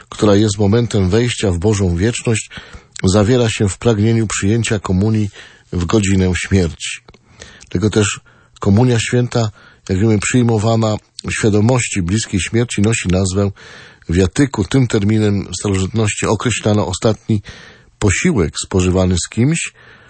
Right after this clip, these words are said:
kto udawał się w daleką podróż. Oczywiście chodziło o podróż tą ziemską, prawda?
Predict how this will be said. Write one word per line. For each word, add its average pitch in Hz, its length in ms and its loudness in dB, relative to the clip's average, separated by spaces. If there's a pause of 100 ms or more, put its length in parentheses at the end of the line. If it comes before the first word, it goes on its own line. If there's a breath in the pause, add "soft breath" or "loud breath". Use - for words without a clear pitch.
(140 loud breath)
kto - 180 -2
udawał 110 440 2
się - 140 -2
w 104 40 0
daleką 107 400 0
podróż. 90 460 0
Oczywiście 101 380 -6
chodziło 101 280 2
o 98 40 2
podróż 107 520 0 (720 loud breath)
tą 98 420 2
ziemską, 110 640 0
prawda? 82 480 -2